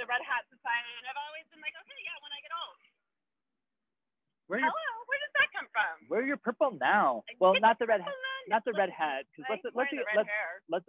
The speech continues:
Speaker 2: let's be old ladies have their red hat. They deserve that.
Speaker 1: I have old lady red hair.
Speaker 2: You do have old lady red hair. Um,
Speaker 1: It's my superhero hair.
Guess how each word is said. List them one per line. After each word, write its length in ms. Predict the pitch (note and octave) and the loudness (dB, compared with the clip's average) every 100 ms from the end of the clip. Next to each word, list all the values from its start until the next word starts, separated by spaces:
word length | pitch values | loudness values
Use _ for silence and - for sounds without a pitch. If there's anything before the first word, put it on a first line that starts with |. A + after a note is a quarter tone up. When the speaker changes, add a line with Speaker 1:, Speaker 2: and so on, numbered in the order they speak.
| A3 | -8
Speaker 2:
let's 140 | G3 G#3+ | -8 -8
be 80 | F3+ D3 - | -10 -12 -8
old 120 | C#3 | -6
ladies 240 | A#2 G2+ G2+ | -6 -8 -6
have 120 | G#2+ F#2+ | -6 -6
their 120 | F2+ | -8
red 140 | E2+ E2+ | -8 -6
hat. 140 | D#2+ _ _ _ _ F3 | -8 _ _ _ _ 6
They 280 | A3 A#3+ A#3 | 6 6 0
deserve 460 | D3+ B2 B2+ F#3+ F#3 | -4 -6 -2 0 4
that. 240 | G3+ G3+ | 6 6
Speaker 1:
I 40 | D4+ | 4
have 80 | D4+ | 0
old 160 | C#4 A#3 | -2 -4
lady 180 | A3 F#3+ | -6 -6
red 120 | F3+ G#3 | -6 -4
hair. 280 | F#3 C#3 - _ | -4 -6 -12 _
Speaker 2:
You 120 | C#3 B2 | -10 -4
do 100 | A#2 | -4
have 100 | G2 | -4
old 140 | G2 | -4
lady 160 | G2 F#2+ | -6 -4
red 140 | F#2+ | -4
hair. 160 | F#2+ G2+ - _ _ _ _ _ _ _ - _ - | -4 -6 -8 _ _ _ _ _ _ _ -20 _ 0
Um, 340 | C#3 C3+ C3+ | 4 6 4
Speaker 1:
It's 80 | C3+ | -4
my 80 | A#3+ - | -14 -14
superhero 400 | - - E3+ E3 | -14 -12 -12 -10
hair. 200 | D#3+ | -10